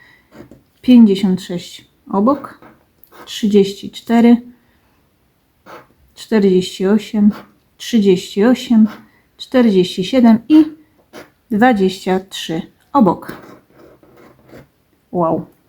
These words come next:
Dobra. Podliczmy to na cztery. Trzy się nie spisały. Dwa, dwie wiśnie, jedno jabłko.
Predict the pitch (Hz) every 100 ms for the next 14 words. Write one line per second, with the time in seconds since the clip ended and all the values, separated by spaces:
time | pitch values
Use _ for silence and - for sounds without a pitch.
0 | _ _ - - - 233 208 175 - _
1 | _ - - _ _ _ _ - _ -
2 | - - - - _ _ _ - 349 285
3 | 285 277 269 269 269 - - - _ _
4 | - 254 262 262 - 247 226 240 254 -
5 | - _ _ _ - - 254 240 214 208
6 | - 202 208 196 269 285 - _ _ _
7 | _ _ _ _ _ - 185 185 208 185
8 | 202 214 202 202 - 185 190 185 175 165
9 | - -